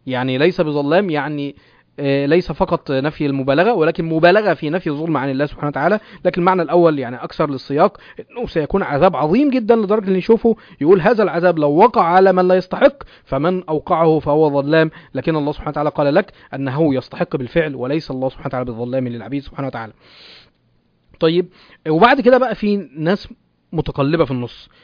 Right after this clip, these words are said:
"ومن الناس من يعبد الله على حرف فإن أصابه خير اطمأن به وإن أصابته فتنة انقلب على وجهه خسر الدنيا والآخرة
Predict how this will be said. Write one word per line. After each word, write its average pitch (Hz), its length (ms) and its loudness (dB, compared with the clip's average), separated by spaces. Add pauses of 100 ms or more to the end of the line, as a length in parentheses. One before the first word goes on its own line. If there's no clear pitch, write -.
(120)
"ومن 151 200 0
الناس 160 340 0
من 139 180 -2
يعبد 147 340 -4
الله 131 280 -2
على 127 300 -10
حرف - 360 -12 (280)
فإن 196 240 -2
أصابه 202 520 4
خير 190 420 -2
اطمأن 151 440 0
به 143 140 -2 (340)
وإن 147 180 -6
أصابته 151 480 -2
فتنة 147 440 -4
انقلب 143 440 0
على 131 180 -2
وجهه 147 360 0
خسر 175 440 0
الدنيا 143 260 -2
والآخرة 135 440 -2